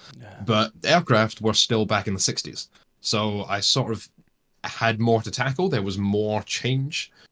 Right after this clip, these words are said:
Speaker 2: that was coming around tanks, so I sort of ended up accidentally focusing on that when that wasn't what I set out to do initially. And it certainly wasn't where I was better at the game.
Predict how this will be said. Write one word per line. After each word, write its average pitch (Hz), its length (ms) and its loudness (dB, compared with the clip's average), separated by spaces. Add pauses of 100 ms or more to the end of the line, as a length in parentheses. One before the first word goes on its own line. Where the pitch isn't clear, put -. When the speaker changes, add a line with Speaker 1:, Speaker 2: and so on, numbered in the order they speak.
(160)
Speaker 2:
that 113 80 0
was 117 160 -2
coming 127 260 2
around 120 240 0
tanks, 156 300 -4
so - 100 -6
I 82 60 -12
sort - 240 -4
of 90 200 -12 (720)
ended 127 320 6
up 117 220 0
accidentally 110 640 2
focusing 123 460 0
on 120 120 0
that 143 200 -4
when 90 160 -6
that 90 200 -4 (520)
wasn't 104 240 -6
what 101 100 -4
I 95 60 -6
set 95 200 -2
out 101 140 -4
to 107 80 -6
do 92 140 -4
initially. 107 420 -6 (400)
And 90 220 -4
it 95 100 -4
certainly 113 300 0
wasn't 101 240 -4
where 101 160 0
I 92 80 0
was 92 120 -4
better 95 360 0
at 90 80 -2
the 92 80 0
game. 98 440 0